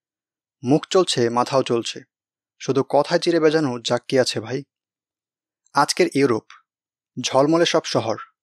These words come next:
শহরতলি বন্দর, জীবনমান, মানব উন্নয়ন, আইনের শাসন, নারী উন্নয়ন, নিরাপত্তা, দুর্নীতিহীনতা, শিক্ষা, গড় আয়ু, স্বাস্থ্য, বসবাস, পরিতৃপ্তি, সমস্ত, সমস্ত সূচকে প্রথম দিকেই সবাই।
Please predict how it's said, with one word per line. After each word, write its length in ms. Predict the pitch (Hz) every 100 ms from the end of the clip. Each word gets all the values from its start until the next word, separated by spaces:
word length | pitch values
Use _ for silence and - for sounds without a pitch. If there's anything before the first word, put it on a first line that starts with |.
| _
শহরতলি 580 | - 143 139 147 165 165
বন্দর, 360 | 127 123 117 117 _ _ _ _ _ _ _ -
জীবনমান, 640 | 107 135 160 165 160 175 185 _ 123
মানব 360 | 120 139 156 -
উন্নয়ন, 420 | 147 147 139 185 _ _ -
আইনের 300 | 135 139 143
শাসন, 380 | 139 113 - - - _ _ _ _ _
নারী 300 | 120 120 131 139
উন্নয়ন, 460 | 139 131 123 147 143
নিরাপত্তা, 720 | 120 127 127 123 - - - _ _ _ _ -
দুর্নীতিহীনতা, 840 | 117 143 180 185 180 170 147 - - _ _ _
শিক্ষা, 520 | - - 147 - 156 151
গড় 340 | 123 127 135
আয়ু, 240 | 139 131 147
স্বাস্থ্য, 580 | - 127 123 - 156 180 _ _ _ 117
বসবাস, 500 | 127 - 160 175 -
পরিতৃপ্তি, 640 | 165 165 - 127 - 139 _ _ _ _ _
সমস্ত, 520 | - - 175 190 - 120 120 _ _
সমস্ত 520 | - - 147 170 -
সূচকে 460 | 165 165 160 139 120
প্রথম 360 | - 139 156
দিকেই 280 | 147 143 143
সবাই। 320 | - 117 123